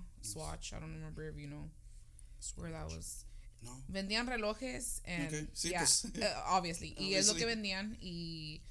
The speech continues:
Speaker 2: I was there for a while too. Um, y lo cerraron, and that was that.
Speaker 1: Yeah.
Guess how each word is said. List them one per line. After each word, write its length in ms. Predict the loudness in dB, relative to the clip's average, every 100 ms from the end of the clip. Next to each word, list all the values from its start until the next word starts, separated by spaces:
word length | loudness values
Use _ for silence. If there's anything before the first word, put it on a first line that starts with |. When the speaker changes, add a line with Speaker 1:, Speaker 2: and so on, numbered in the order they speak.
| -8 -2
Speaker 2:
I 60 |
was 120 | 2 2
there 100 | 0
for 120 | 0
a 40 |
while 220 | 0 0
too. 280 | -2 -4 -4 -8 -10 -10 -8 -8 -8 -4
Um, 260 | -2 -2 -2
y 60 | -2
lo 220 | 0 2
cerraron, 600 | 0 0 -2 -2 -4 -8 -10 -12 -12 -14 -14 -16 -12 -4
and 560 | -2 0 -2 -4 2 2
that 160 | 2
was 120 | -2 -4
that. 180 | -8 -4
Speaker 1:
Yeah. 140 | -4